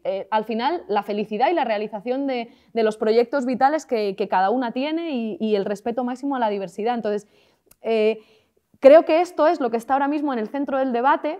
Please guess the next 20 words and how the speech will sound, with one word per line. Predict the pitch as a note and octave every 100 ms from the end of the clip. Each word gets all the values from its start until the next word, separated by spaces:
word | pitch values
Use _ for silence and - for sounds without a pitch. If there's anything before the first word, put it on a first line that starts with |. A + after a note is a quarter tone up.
| -
porque | A#3 G#3+ A#3
puede | A#3 D4+ E4+
parecer | D#4 D4 D#4 E4
que | A3+
se | A3+
resuelve | G3+ G3 D4+ C#4+ G3
con | F#3 F3+
dos | F#3 C4+
políticas | E4 D4 C#4+ B3+ B3+
públicas | C#4+ C4 C4 C4
concretas, | C4 B3+ C#4 D#4+ D4 C4+
¿no? | D#4
Vamos | D#4+ D#4+
a | D4+
favorecer | C4+ C4+ C4+ B3+
la | A#3+
corresponsabilidad | A3+ A3 G#3+ A3 A3 G#3+ A3 A#3 C4 F4 F#4
y | D4 A3+
vamos | B3 C4 B3+
a | A#3 A3